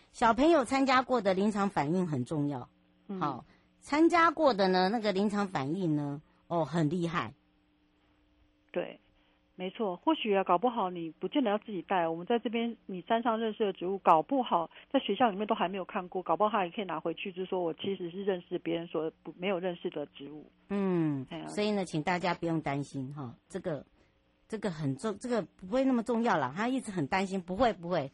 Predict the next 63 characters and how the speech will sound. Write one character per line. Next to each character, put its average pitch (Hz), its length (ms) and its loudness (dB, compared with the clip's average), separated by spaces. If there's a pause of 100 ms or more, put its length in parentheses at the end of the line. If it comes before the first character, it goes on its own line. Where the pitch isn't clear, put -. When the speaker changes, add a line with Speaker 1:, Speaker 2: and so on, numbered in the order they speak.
(180)
Speaker 1:
这 254 100 0
个 226 80 0
绝 202 160 -2
对 226 140 0
让 208 160 0
大 196 100 0
家 180 160 0
放 175 220 -2
心。 175 180 -4
这 359 140 0
有 330 80 4
没 220 80 2
有 214 40 0
特 240 120 -2
别 196 140 0
提 175 140 -4
醒 170 160 -4
大 156 160 -2
家 156 140 -2
的 143 60 -4
地 147 140 -8
方？ 135 260 -8 (160)
Speaker 2:
呃， 190 280 -2
对， 208 220 0
因 247 60 0
为 311 60 4
我 277 100 6
们 180 180 -4
现 240 80 -2
在 233 120 0
目 240 160 -2
前 170 320 -6
的 165 180 -4
报 214 180 -2
名 175 220 -8
的， 160 300 -6 (120)
呃， - 100 -10 (220)
我 190 140 -6
刚 240 160 2
才 190 100 -2
讲 165 180 -4
已 151 40 -12
经 208 180 -8
快 214 240 -2
要 180 280 0 (180)
满 151 160 -8
额 147 220 -16
了， 151 160 -12
我 170 40 -10
们 165 120 -12
总 180 100 -4
共 226 140 -4
十 - 200 -10
五 185 120 -4
名 151 160 -12
啦， 160 120 -10
现 - 140 2
在 240 40 6
目 240 140 0
前 196 160 -4
已 151 60 -8
经 202 100 -8
有 160 80 -6